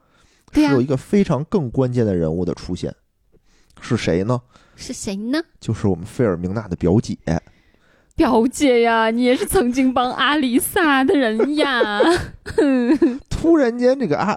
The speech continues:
Speaker 2: 这个表姐就从乡下来了。表姐为什么来？
Speaker 1: 嗯。
Speaker 2: 表面上是表姐他们家里的人过来说：“哎，你去劝劝费尔明娜。”实则不是。我们上次也说了，说那个费尔明娜去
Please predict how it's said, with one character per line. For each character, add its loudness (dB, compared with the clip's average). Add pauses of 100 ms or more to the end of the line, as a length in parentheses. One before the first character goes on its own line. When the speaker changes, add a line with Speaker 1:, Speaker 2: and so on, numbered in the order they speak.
Speaker 2:
这 -6
个 0
表 2
姐 0
就 2
从 0
乡 0
下 2
来 -2
了。 2 (840)
表 2
姐 2
为 2
什 -2
么 -2
来？ -6 (300)
Speaker 1:
嗯。 -2
Speaker 2:
表 0
面 0
上 0
是 -4
表 0
姐 0
他 -4
们 -4
家 -4
里 2
的 2
人 0 (440)
过 2
来 0
说 0
：“哎， 0
你 -2
去 -2
劝 -2
劝 2
费 -2
尔 0
明 -6
娜。” -4 (880)
实 0
则 0
不 -4
是。 -6 (680)
我 0
们 0
上 0
次 0
也 2
说 0
了， 0 (100)
说 -2 (420)
那 0
个 2
费 -2
尔 0
明 -2
娜 -4
去 0